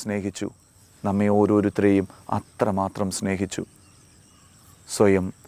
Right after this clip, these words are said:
ദാസനായിക്കൊണ്ട്, സ്വയം ശൂന്യവൽക്കരിച്ചുകൊണ്ട് ഈ ഒരു ശൂന്യവൽക്കരണത്തിൻ്റെ പാത നമുക്കും പിന്തുടരാം.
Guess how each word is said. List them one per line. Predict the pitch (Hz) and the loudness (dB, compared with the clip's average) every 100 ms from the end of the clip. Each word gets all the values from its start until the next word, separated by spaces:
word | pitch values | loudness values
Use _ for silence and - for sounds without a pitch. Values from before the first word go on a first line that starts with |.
| _ - 104 | _ -4 0
ദാസനായിക്കൊണ്ട്, | 98 98 101 95 92 - 95 90 92 _ _ _ _ _ - - | 0 0 -2 -2 -4 -4 -4 -4 -8 _ _ _ _ _ -8 2
സ്വയം | 104 98 95 _ _ - - | 2 2 -2 _ _ -12 -2
ശൂന്യവൽക്കരിച്ചുകൊണ്ട് | 117 104 104 95 - 90 90 95 90 90 - _ _ _ _ _ _ _ _ _ _ _ - - - - | 2 4 4 2 0 -2 -2 -4 -4 -6 -10 _ _ _ _ _ _ _ _ _ _ _ -20 -20 -20 -2
ഈ | 110 113 | 4 6
ഒരു | 110 113 | 4 2
ശൂന്യവൽക്കരണത്തിൻ്റെ | 120 113 110 104 - 110 104 98 107 98 98 - _ _ _ 107 | 4 6 6 4 2 0 2 0 0 4 2 2 _ _ _ 2
പാത | 98 95 95 | 2 2 0
നമുക്കും | 98 95 110 92 | -2 -2 -4 -2
പിന്തുടരാം. | 95 90 92 92 | -2 0 2 2